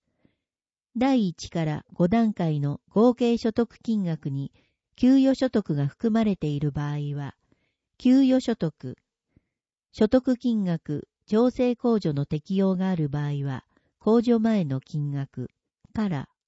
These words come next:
十万円を控除した金額を用います。土地売却等にかかる特別控除がある場合は、合計所得金額から、長期譲渡所得及び短期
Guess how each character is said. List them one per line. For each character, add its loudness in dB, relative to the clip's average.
十 6
万 2
円 2
を 2
控 4
除 2
し -4
た -6
金 -4
額 0
を 2
用 -2
い -2
ま -4
す。 -18
土 2
地 0
売 2
却 -2
等 4
に -2
か -6
か -4
る -6
特 -2
別 -2
控 0
除 -2
が -2
あ -2
る 0
場 -4
合 -4
は、 -8
合 6
計 2
所 -2
得 -2
金 -2
額 -4
か -8
ら、 -8
長 6
期 -6
譲 4
渡 2
所 0
得 -2
及 4
び -8
短 0
期 -10